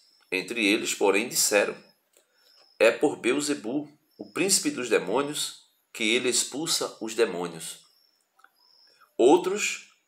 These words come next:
para pô-lo à prova, pediram-lhe um sinal vindo do céu. Então, quando Jesus fez o milagre, alguns começaram a dizer que Jesus estava fazendo o milagre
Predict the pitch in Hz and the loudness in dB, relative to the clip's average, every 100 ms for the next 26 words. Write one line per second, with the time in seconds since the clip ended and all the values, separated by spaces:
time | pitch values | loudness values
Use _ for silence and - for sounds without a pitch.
0 | _ _ 92 92 92 85 80 - - - | _ _ 4 6 6 4 2 -4 -20 -20
1 | _ _ _ 127 143 120 95 101 110 147 | _ _ _ 4 4 4 2 4 4 2
2 | 175 175 _ _ _ _ _ 170 156 165 | -4 -10 _ _ _ _ _ 0 0 0
3 | 185 180 180 160 - 160 - 165 123 139 | 2 2 -2 -4 -6 -2 0 2 2 4
4 | 143 117 123 117 131 - 85 - _ _ | 2 -2 -8 -4 -2 -2 -2 -6 _ _
5 | _ _ 170 175 226 180 143 110 147 - | _ _ -6 -4 -4 -2 -2 -2 -2 -2
6 | 113 98 101 170 135 117 - - _ _ | 0 -2 -4 -2 2 2 0 -14 _ _
7 | _ _ _ _ - - 120 123 135 123 | _ _ _ _ -8 -4 -4 -4 -4 0
8 | - 113 113 143 107 135 135 131 110 120 | 2 2 0 -4 -4 -4 -2 -2 -2 -6
9 | 131 - 104 104 104 87 95 151 139 180 | -4 0 0 0 -4 -4 -8 -2 0 0
10 | 123 | -2